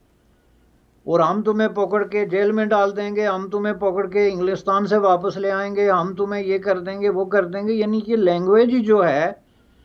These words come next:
ये totally जो है वो किसी पॉलिटिकल, किसी सर्कल की लैंग्वेज नहीं है, बल्कि ये बिल्कुल एक नई पाकिस्तान की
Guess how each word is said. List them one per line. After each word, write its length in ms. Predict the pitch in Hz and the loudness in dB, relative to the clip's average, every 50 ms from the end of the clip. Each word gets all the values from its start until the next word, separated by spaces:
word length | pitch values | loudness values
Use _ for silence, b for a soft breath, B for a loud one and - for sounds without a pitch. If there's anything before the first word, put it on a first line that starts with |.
| _ _ _ - | _ _ _ -4
ये 300 | 175 185 196 202 196 - 196 | -2 2 2 2 2 2 2
totally 640 | 185 180 175 180 202 208 208 214 214 220 220 220 | 2 2 2 2 2 2 2 2 2 0 0 0
जो 180 | 180 190 196 190 | 0 0 0 2
है 280 | 170 165 175 180 196 | 2 2 4 4 2
वो 260 | 202 180 175 190 196 190 | 2 0 0 -2 -2 -2
किसी 420 | 190 175 175 165 - 180 190 196 | -2 -4 -6 -6 -6 -8 -8 -8
पॉलिटिकल, 1000 | 180 - - 170 165 160 160 147 147 175 170 170 - 202 196 202 202 202 202 190 190 190 190 185 185 185 - - | -8 -8 -4 -2 -2 -2 -2 -2 0 0 0 2 2 0 2 2 0 0 0 0 2 4 4 4 2 0 -6 -10
किसी 260 | 175 151 151 180 175 | -8 -6 -4 -4 -4
सर्कल 460 | - - 165 147 143 - 185 180 180 | 0 2 2 2 2 2 0 0 0
की 160 | 175 180 190 | 0 -2 0
लैंग्वेज 540 | 190 165 151 151 156 160 180 185 170 165 165 | 0 0 0 0 0 0 0 0 0 0 -2
नहीं 200 | 180 196 202 202 | -2 0 0 2
है, 300 | 180 143 139 147 165 180 | 2 2 2 2 2 2
बल्कि 320 | 175 165 165 156 147 170 | 2 2 0 0 0 -2
ये 260 | 180 180 170 170 180 175 | 0 0 2 2 2 0
बिल्कुल 480 | 156 165 208 214 196 180 202 196 185 | 2 0 -2 -2 0 0 0 2 2
एक 180 | 175 180 175 170 | 2 2 0 -2
नई 540 | 160 151 156 175 196 208 220 202 175 143 - | -4 -2 2 4 4 4 4 2 -2 -4 -4
पाकिस्तान 560 | 156 151 147 147 156 143 - - 165 165 170 165 | -2 -2 -2 -2 -4 -8 -8 -8 -6 -6 -6 -6
की 420 | 151 165 165 165 151 143 - | -6 -4 -4 -4 -4 -6 -8